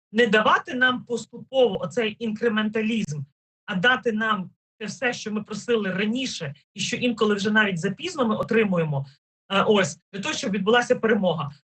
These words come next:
А після перемоги, повірте, я думаю, що, а, наша співпраця з Тайванем вийде на абсолютно інший рівень, і тоді наше М З С не буде боятися голосувати за резолюції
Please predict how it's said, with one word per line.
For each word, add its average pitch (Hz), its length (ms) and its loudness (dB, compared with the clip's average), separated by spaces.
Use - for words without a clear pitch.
А - 80 -12
після 320 280 -2
перемоги, 269 540 0
повірте, 208 580 -4
я 247 200 2
думаю, 247 460 -4
що, 190 420 -6
а, 175 800 -2
наша 240 400 4
співпраця 214 560 2
з - 80 -10
Тайванем 247 580 -4
вийде 233 260 -2
на 202 80 -2
абсолютно 220 540 -8
інший 214 540 -4
рівень, 226 480 0
і 214 80 -12
тоді 240 380 -4
наше 240 400 0
М 214 100 0
З 220 80 -4
С 226 220 2
не 247 120 2
буде 208 300 0
боятися 190 760 0
голосувати 220 720 0
за 202 160 -4
резолюції 202 840 -4